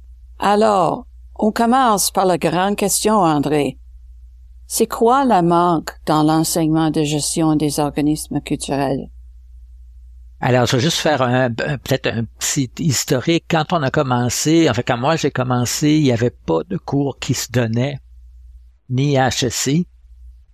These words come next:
Speaker 2: euh, ni ailleurs au Canada. Il y avait peut-être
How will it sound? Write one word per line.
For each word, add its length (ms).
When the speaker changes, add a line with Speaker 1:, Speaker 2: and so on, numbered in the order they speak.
Speaker 2:
euh, 480
ni 340
ailleurs 340
au 60
Canada. 360
Il 60
y 40
avait 100
peut-être 400